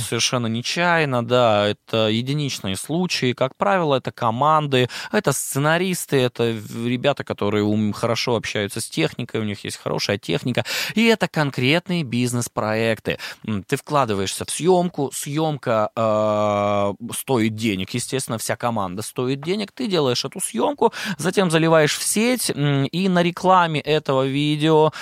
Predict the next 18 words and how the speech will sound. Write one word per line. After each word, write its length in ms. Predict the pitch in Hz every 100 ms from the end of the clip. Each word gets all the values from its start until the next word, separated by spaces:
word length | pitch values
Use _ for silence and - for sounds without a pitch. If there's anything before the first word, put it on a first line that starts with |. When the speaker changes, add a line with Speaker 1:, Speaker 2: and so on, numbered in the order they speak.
| - -
Speaker 2:
э, 280 | 117 113 110
на 320 | 123 139 135
раскрутке 560 | 139 - 156 160 - 139
своего 420 | - 127 127 131
канала 680 | - 123 127 131 139 139 131
тебе 260 | 117 120
мало 220 | 123 117 104
того, 140 | 101
что 100 | -
сама 220 | - 98
социальная 560 | 92 98 - 92 80 65
сеть 420 | - - 104 117
платит, 500 | - 156 131 - -
так 160 | - -
тебе 320 | - 92 131
ещё 340 | 117 - 107
и 80 | 120
начинают 460 | 107 - - 104